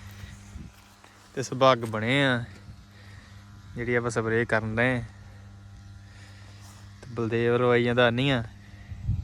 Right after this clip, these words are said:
ਆਂਦਾ, "ਅੱਜ ਮੈਂ ਨਹੀਂ ਤੇ ਜਾਂ ਜੌਂਦਰ ਨਹੀਂ, ਛੱਡ ਦੇ ਅੱਜ ਮੈਨੂੰ," ਆਂਦਾ।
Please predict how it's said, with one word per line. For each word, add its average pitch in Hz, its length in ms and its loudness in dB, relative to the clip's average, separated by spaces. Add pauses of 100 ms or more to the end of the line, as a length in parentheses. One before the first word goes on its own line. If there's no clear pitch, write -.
(1120)
ਆਂਦਾ, 135 320 10
"ਅੱਜ 135 100 6
ਮੈਂ 123 360 6
ਨਹੀਂ 143 120 2
ਤੇ 143 120 6
ਜਾਂ 135 220 8
ਜੌਂਦਰ 117 360 6
ਨਹੀਂ, 127 220 0 (1500)
ਛੱਡ 131 240 -2
ਦੇ 143 220 10
ਅੱਜ 131 120 6
ਮੈਨੂੰ," 120 280 2
ਆਂਦਾ। 113 260 6